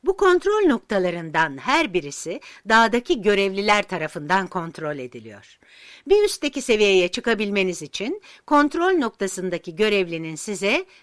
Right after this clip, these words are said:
uygunluk vermesi gerekiyor. "Tamam, yeterince yemek yiyorsun, düzgün uyuyorsun." Ancak görevli size bunu söylerse bir üst seviyeye çıkabiliyorsunuz.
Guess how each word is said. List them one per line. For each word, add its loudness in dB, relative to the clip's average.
uygunluk -2
vermesi -8
gerekiyor. -18
"Tamam, 2
yeterince -2
yemek -4
yiyorsun, -8
düzgün -4
uyuyorsun." -12
Ancak -4
görevli -6
size -6
bunu -12
söylerse -4
bir -4
üst -12
seviyeye -8
çıkabiliyorsunuz. -14